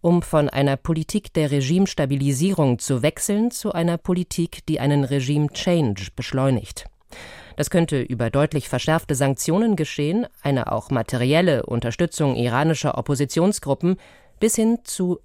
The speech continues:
Sabotageakten gegen Irans Rüstungsindustrie und der Kooptierung regimekritischer Elemente im iranischen Militär,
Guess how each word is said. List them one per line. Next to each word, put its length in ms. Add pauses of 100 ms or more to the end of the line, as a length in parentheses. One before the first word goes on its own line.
Sabotageakten 1200
gegen 300
Irans 520
Rüstungsindustrie 1000 (340)
und 260
der 100
Kooptierung 680
regimekritischer 1000
Elemente 520
im 320
iranischen 720
Militär, 560